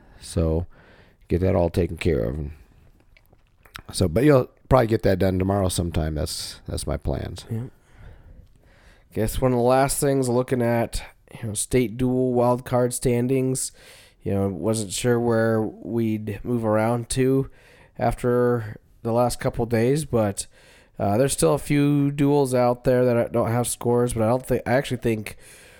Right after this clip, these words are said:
Speaker 2: the duels that are missing scores would actually raise our numbers, but we're still sitting at the top, Class B, just barely, with forty-five and a third point. So, uh, I think you said usually, was it forty-five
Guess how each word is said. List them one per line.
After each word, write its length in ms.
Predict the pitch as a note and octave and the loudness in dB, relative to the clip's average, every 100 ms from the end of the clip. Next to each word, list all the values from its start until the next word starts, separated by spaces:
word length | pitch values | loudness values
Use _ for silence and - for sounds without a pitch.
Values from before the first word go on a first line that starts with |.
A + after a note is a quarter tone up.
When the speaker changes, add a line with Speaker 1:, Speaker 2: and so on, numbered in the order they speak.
| - _ _ | -20 _ _
Speaker 2:
the 80 | A2 | -2
duels 340 | B2 C3+ C3 | 2 4 4
that 100 | A#2 | 2
are 80 | G#2+ | 0
missing 360 | G#2 A#2+ A#2 G#2+ | 0 0 -2 -6
scores 600 | - - C3 A#2 G#2 G#2 | -4 2 4 4 2 -2
would 100 | G#2+ | -2
actually 520 | G#2 - G#2 G2 G2 - | -4 -4 -4 -4 -6 -8
raise 360 | G2 B2 C#3 A#2+ | 0 2 2 2
our 120 | A2 | 0
numbers, 320 | G2 G2+ G#2 | 0 0 -2
but 120 | G#2+ | -2
we're 140 | G#2 B2 | -2 -2
still 240 | - D3 | -2 -2
sitting 520 | - D3+ D3 C3 C#3 | 0 0 0 -2 0
at 180 | C3+ C3 | 0 -2
the 60 | C3+ | -2
top, 540 | B2 A#2 C3+ A#2 - - - - - | 0 2 2 -2 -10 -14 -20 -20 -20
Class 320 | - C3 C3+ - | 0 2 2 0
B, 300 | A#2+ A#2 B2+ | 0 0 0
just 260 | B2 - - A#2 | -2 -6 -8 0
barely, 480 | B2 A#2 A2+ A2 A#2 | 2 4 4 2 2
with 160 | B2+ | 0
forty-five 640 | G#2+ - B2 B2 - A2+ A2+ | -2 -2 0 2 0 0 0
and 80 | |
a 60 | A2+ | -2
third 320 | - A2+ A2+ | -2 -2 -2
point. 420 | A2+ G2+ G2+ A#2 | -2 -2 -2 -6
So, 460 | - - F#2 F#2 G2 - - - - _ F2 | -8 -8 -6 -8 -10 -16 -20 -20 -20 _ -4
uh, 60 | |
I 120 | G2+ | 0
think 180 | G#2+ A#2 | 0 0
you 60 | A2 | -2
said 580 | - A#2+ A2 A2 - - _ - | 0 2 2 0 -4 -12 _ -4
usually, 440 | A2 A2+ A2+ A2 | -2 -2 0 2
was 200 | G#2+ G2+ | 2 0
it 120 | F2+ | -4
forty-five 1040 | - B2+ A#2 A2 - G2+ G#2+ A2+ A#2+ - | -4 0 0 0 -2 0 2 2 -2 -6